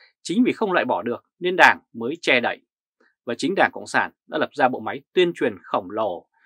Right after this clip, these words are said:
tiêu tốn hàng nghìn tỷ đồng người dân đã phải đóng thuế nộp cho họ để làm điều ấy mà thôi. Việc chống tham nhũng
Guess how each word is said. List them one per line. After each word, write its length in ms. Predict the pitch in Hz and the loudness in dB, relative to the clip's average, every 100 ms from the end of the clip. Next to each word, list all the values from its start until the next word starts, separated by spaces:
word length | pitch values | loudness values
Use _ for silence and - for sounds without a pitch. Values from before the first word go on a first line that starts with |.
| _ _ - | _ _ 0
tiêu 180 | 151 139 | 2 2
tốn 220 | 123 220 - | -2 -2 -6
hàng 200 | 131 143 | -2 0
nghìn 220 | 135 123 | -2 -2
tỷ 100 | 113 | -2
đồng 240 | 117 113 _ | -2 -4 _
người 200 | 123 123 | -4 0
dân 240 | 160 175 160 _ _ _ _ _ - | 0 -2 -6 _ _ _ _ _ -4
đã 80 | - | 0
phải 120 | 104 | 0
đóng 160 | 120 - | -2 -2
thuế 300 | 131 127 196 - | 0 0 -2 -6
nộp 200 | 131 - - | -4 -4 -4
cho 120 | 117 | -2
họ 400 | 113 - - _ _ _ _ 143 | -2 -4 -10 _ _ _ _ -2
để 100 | 131 | 8
làm 300 | 139 123 107 - | 10 8 4 -10
điều 220 | 120 110 | -6 -6
ấy 200 | 113 226 _ | -6 -10 _
mà 240 | 131 117 - | -4 -4 -4
thôi. 320 | 120 110 95 _ _ _ _ _ _ _ _ _ _ | -8 -10 -10 _ _ _ _ _ _ _ _ _ _
Việc 140 | 143 139 | -4 0
chống 180 | 156 202 | 0 0
tham 140 | 175 | -2
nhũng 200 | 156 214 | -4 -6